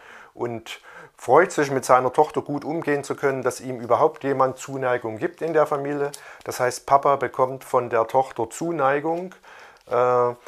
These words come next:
und er bekommt sie nicht nur obendrauf geschenkt, auf das obendrauf, dass er gesättigt ist, sondern er ist auch ein Stück, er braucht's auch ein Stück, ist auch ein Stück abhängig davon.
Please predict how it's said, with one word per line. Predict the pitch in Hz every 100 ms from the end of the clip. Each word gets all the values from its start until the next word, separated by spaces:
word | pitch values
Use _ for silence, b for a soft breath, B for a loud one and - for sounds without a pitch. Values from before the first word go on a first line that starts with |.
| B
und | 120
er | 123
bekommt | 120 147 139
sie | 139 127
nicht | 135 147
nur | 131 131
obendrauf | 143 143 - 117 147 -
geschenkt, | 139 - 135 165 160
auf | - -
das | 135 - - -
obendrauf, | - 131 127 120 131 131
dass | 127 -
er | 113 117
gesättigt | 117 - 139 139 151 -
ist, | 151 - - - _ b b b b
sondern | - 120 123 123 120 117 113 B B
er | 110 127
ist | 131
auch | 120 117
ein | 104
Stück, | - 135 - - - - - 117
er | 123
braucht's | - 113 - 127
auch | 120
ein |
Stück, | 117 - 117
ist | 110
auch | 110
ein | 107
Stück | - 110
abhängig | 95 98 92 87
davon. | - 90 92